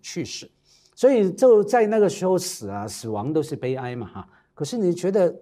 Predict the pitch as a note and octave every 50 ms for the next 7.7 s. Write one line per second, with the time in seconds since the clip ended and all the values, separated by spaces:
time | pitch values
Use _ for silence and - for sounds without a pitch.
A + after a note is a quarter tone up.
0 | _ _ _ - C4 A#3+ G3+ E3 D#3+ E3 - - - - _ _ _ _ - -
1 | - D3 C#3 F3 G3+ A3 A3 F#3+ D#3 C#3 C3 - D3+ D3 D3+ C#3 C3 C3 - -
2 | _ _ _ _ - G#3+ A3 B3+ A#3 F3+ E3+ F#3+ - G#3 D3 B2 A2 - C3+ D3+
3 | F#3 G3 F#3+ - - A3+ F#3+ G3+ G3+ A3+ A#3 G3+ G3 A3 G#3+ A3 D#3+ F3 G#3+ A3
4 | A3 - - - - _ _ _ - C3+ C#3+ D3 C#3+ C#3+ C#3+ C#3+ C#3 C#3 C#3+ C3+
5 | - F3 F#3 A#3 B3 G#3+ E3+ - D3+ A#2 A2+ A#2 F3+ F3+ E3 - F3+ F#3 D#3 C#3+
6 | C3+ D#3+ D3 D3 D3 D#3 G#3 A3 B3 C#4+ B3 E3+ A#2+ G2+ - - - - - A3
7 | F#3 C#3+ B2+ B2+ C#3 C#3 D3 C3+ B2+ B2+ A#2 F2+ -